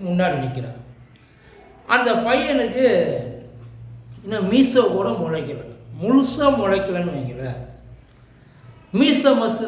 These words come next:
வர்றதுக்கு முன்னாடி, வெளியில வர்றதுக்கு முன்னாடி அவங்களுக்கு உள்ள இருக்க அந்த சாதிய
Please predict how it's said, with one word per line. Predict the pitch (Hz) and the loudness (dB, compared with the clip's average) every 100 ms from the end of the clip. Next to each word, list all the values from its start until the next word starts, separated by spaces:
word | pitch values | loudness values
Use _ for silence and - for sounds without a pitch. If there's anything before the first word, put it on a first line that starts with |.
| 190 | -2
வர்றதுக்கு | 180 185 214 - 190 175 | 0 2 0 -4 -6 -6
முன்னாடி, | 170 196 190 160 | -6 -4 -2 -2
வெளியில | 156 202 208 180 | -4 -2 -2 -2
வர்றதுக்கு | 165 160 151 | -2 -4 -8
முன்னாடி | 151 156 151 139 175 269 - - - - - - | -8 -8 -6 -4 -2 -4 -6 -12 -20 -20 -20 -6
அவங்களுக்கு | 165 175 175 170 165 | 0 2 2 2 0
உள்ள | 196 262 277 | -2 2 4
இருக்க | 208 170 170 180 | 4 2 0 -2
அந்த | 139 139 143 131 117 - - - - - - _ _ _ _ - - - - | -2 -2 -4 -4 -6 -10 -14 -18 -20 -20 -20 _ _ _ _ -20 -20 -20 -10
சாதிய | - 220 247 277 262 | 2 4 4 2 2